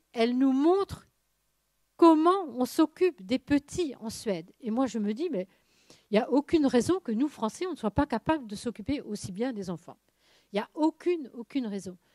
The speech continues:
Donc, euh, euh, c'est très inspirant, euh, ce qu'elle a fait, ce qu'elle montre. Il y a un autre film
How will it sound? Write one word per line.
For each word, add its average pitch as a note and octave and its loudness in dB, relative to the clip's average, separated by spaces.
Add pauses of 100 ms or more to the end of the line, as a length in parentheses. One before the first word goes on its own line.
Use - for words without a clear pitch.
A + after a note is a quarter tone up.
(460)
Donc, C#4+ 0
euh, G#3 2 (800)
euh, G3 -8
c'est - -4
très F4 2
inspirant, D4 -2
euh, G3+ -8
ce - -12
qu'elle G#3 -6
a F#3+ -6
fait, - -20
ce A3+ -4
qu'elle A#3 -4
montre. G#3 -8 (1040)
Il A#3+ -2
y A#3+ 6
a B3+ 6
un D4 4
autre F4 0
film F4+ -4